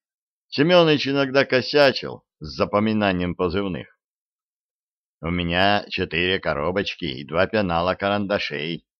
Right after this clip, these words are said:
«Двойка всем, контакт, минус четыре». Доклады пошли, почти перекрывая друг друга. Не успел приятель отключиться, как со стороны дороги, где планировалось остановить подкрепление,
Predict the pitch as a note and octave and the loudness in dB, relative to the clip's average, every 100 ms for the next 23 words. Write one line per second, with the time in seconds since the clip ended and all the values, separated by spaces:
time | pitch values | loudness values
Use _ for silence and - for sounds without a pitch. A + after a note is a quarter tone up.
0 | _ _ _ _ _ _ _ _ _ _ | _ _ _ _ _ _ _ _ _ _
1 | _ _ _ - F2+ G2+ G2 F#2 - A2 | _ _ _ -4 2 2 2 -2 2 4
2 | A#2 F#2+ - - F#2 D#2+ G2 A2+ - - | 4 0 -8 -6 -4 4 6 6 4 -14
3 | - _ E2 G2+ G#2+ - - E2+ G2 G#2+ | -20 _ -4 0 0 -2 -8 -4 0 4
4 | A2+ G2+ - _ _ _ _ _ _ _ | 4 2 -4 _ _ _ _ _ _ _
5 | _ _ _ _ D2+ G#2 B2 D3 C#3+ C3+ | _ _ _ _ 0 2 6 6 6 4
6 | B2 B2 A#2+ C3 - A2 - - A#2+ G#2 | 2 0 0 -2 0 -2 -2 -4 -4 -2
7 | G2+ F2+ F#2+ F#2+ G2 F2 D2+ C#2 C2+ C#2 | -2 -2 0 2 2 0 -4 -10 -10 -10
8 | B1+ G1+ - _ _ _ _ _ _ - | -10 -14 -16 _ _ _ _ _ _ 2
9 | C3+ - D#3+ D#3 - C3 C#3+ C3 B2+ A2+ | 2 2 2 2 2 4 4 6 2 0
10 | G#2 G#2 A2 A2 C3 C3+ - - B1+ - | -2 -2 -2 -4 -2 -6 -8 -12 -12 -14
11 | _ _ _ G#2 A#2 - A#2+ - - G#2+ | _ _ _ 2 4 4 0 0 0 2
12 | A#2 A2+ G#2+ A#2+ A2+ F#2 E2 G2 F#2 G#2 | 2 2 4 4 2 -2 -2 -2 2 2
13 | A2 G2+ G2 F#2 - F#2 - F#2+ G2+ G2 | 4 4 2 2 0 -4 0 0 0 -2
14 | - - - F#2 F2 E2+ A2 D3 A#2+ D#2 | -6 -10 -4 -4 -2 -4 0 2 0 -4
15 | A1+ | -8